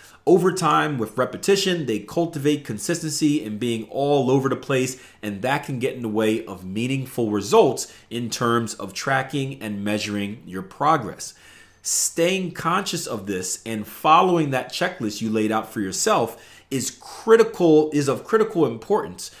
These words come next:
to measure accurate results in life. That in turn relates back to trading, because everything we do in trading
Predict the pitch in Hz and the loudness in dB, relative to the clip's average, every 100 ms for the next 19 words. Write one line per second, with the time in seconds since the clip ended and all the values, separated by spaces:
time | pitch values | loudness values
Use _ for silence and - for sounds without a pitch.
0 | - - 131 107 135 160 151 156 131 139 | -14 -6 -4 -2 0 2 0 0 -4 -4
1 | 139 123 120 107 123 117 - - 95 98 | -6 -4 -6 0 0 0 -4 -8 -10 -4
2 | 127 127 - - _ - - _ 131 131 | -2 -2 -4 -18 _ -20 -20 _ 0 0
3 | - 98 101 202 202 196 180 110 113 123 | -2 -6 0 2 2 0 -2 -2 0 2
4 | 139 139 107 117 120 - 113 92 - 156 | 0 -2 -4 -2 -2 -4 -8 -4 2 2
5 | 110 80 82 101 90 - 139 170 190 185 | 2 -6 -10 -8 -8 -6 -2 -2 -2 -4
6 | 170 156 151 123 117 104 101 202 208 117 | -4 -2 -2 -2 -2 -2 -4 -2 0 -2
7 | 101 101 | -4 -12